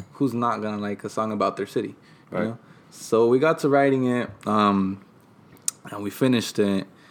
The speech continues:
Speaker 1: And the funny thing is that I didn't like it at first.
Speaker 2: Hmm.
Speaker 1: Uh, I didn't like,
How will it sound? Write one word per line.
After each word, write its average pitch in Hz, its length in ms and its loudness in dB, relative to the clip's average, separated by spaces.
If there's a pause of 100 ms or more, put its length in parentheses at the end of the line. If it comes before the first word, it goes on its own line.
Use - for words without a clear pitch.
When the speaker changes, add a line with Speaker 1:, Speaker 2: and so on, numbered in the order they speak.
(260)
Speaker 1:
And 98 240 0
the - 40 -12
funny 117 220 2
thing 113 200 0
is 113 160 2
that 104 100 4
I 104 100 6
didn't 110 220 2
like 98 260 -6
it - 240 -12
at 95 140 -12
first. - 420 -12 (280)
Speaker 2:
Hmm. 117 140 -6 (120)
Speaker 1:
Uh, 98 560 -2
I 104 100 -2
didn't 127 220 0
like, 107 340 -4